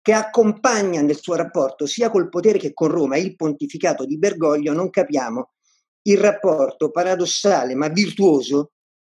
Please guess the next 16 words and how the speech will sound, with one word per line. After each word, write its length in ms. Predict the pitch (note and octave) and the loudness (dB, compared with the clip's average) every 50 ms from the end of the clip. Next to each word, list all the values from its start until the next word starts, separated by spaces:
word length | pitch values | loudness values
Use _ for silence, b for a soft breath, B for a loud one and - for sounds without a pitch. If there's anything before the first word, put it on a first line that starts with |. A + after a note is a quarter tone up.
| _ _ _ _ _ _ _ _ _ - | _ _ _ _ _ _ _ _ _ -6
tra 160 | - G3 G3 | 0 0 0
Bergoglio 520 | F3 E3 D#3+ C#3+ C#3 D#3+ D3+ D3 C#3+ C#3+ B2+ | 2 0 -2 2 2 2 2 4 2 0 0
e 40 | |
Roma. 340 | A#2 A#2 G2 F#2+ A2 A#2 - _ _ _ _ _ _ _ _ _ _ _ | -2 -6 -8 -8 -10 -14 -14 _ _ _ _ _ _ _ _ _ _ _
Perché, 580 | - G#3+ G#3 G#3+ - C4+ C#4 C4 B3 - - | 4 4 4 4 6 6 8 8 8 6 2
eh, 300 | - F#3 F#3 F#3 E3 - - | -2 -2 0 0 -2 0 2
eh, 220 | - G4 - - | 2 2 2 0
il, 400 | - C4+ C#4+ C#4 B3+ A3+ G3 E3+ | 2 6 6 6 6 6 4 4
eh, 500 | E3 C#3 C#3 - - - - C#3+ C#3 - - | 4 2 2 0 -2 -6 -6 -6 -6 -2 0
Papa, 580 | - G3 E3+ C#3+ - - - A#2 A2+ A2+ - _ _ _ _ _ _ _ _ _ _ _ _ _ _ | 0 2 2 2 0 -2 -4 -4 -4 -4 -8 _ _ _ _ _ _ _ _ _ _ _ _ _ _
eh, 140 | - D3 | -8 -6
delle 400 | C#3+ C#3+ G3 B3 A#3+ A#3 G#3+ - | 0 2 2 4 6 4 4 4
periferie 580 | - F3 D#3+ D3 D3+ C#3 - D#3 D#3+ G3 G#3 F#3 | 4 0 -2 -2 -2 -2 -2 -2 2 4 4 4
e 80 | D3 C3 | 4 4
del 220 | C#3+ D3+ D3 B2 | 2 0 0 2
decentramento, 1160 | D3+ D3 C#3+ - D3+ C3 C3 - C#3 C3+ C3+ B2+ A#2 A2 A2 G#2+ G#2 _ - A#2 G#2 G#2 _ | 0 0 0 0 -6 -6 -4 -4 -4 -4 -4 -6 -8 -10 -10 -12 -14 _ -12 -12 -12 -12 _